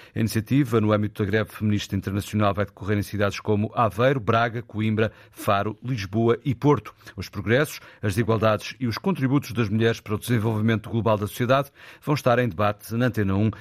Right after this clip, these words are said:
depois das notícias às dez da manhã, no programa Consulta Pública. Depois dos casos reportados em Itália, há já camionistas portugueses a serem multados em Espanha, isto porque têm o cartão tacográfico sem a marca de homologação que é obrigatória em todo o território da União Europeia desde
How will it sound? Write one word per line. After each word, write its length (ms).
depois 580
das 220
notícias 760
às 160
dez 140
da 80
manhã, 220
no 100
programa 460
Consulta 440
Pública. 480
Depois 320
dos 140
casos 380
reportados 640
em 100
Itália, 460
há 40
já 300
camionistas 580
portugueses 540
a 80
serem 220
multados 840
em 140
Espanha, 500
isto 220
porque 200
têm 280
o 80
cartão 400
tacográfico 240
sem 240
a 40
marca 360
de 80
homologação 580
que 200
é 60
obrigatória 500
em 40
todo 220
o 40
território 440
da 140
União 140
Europeia 420
desde 420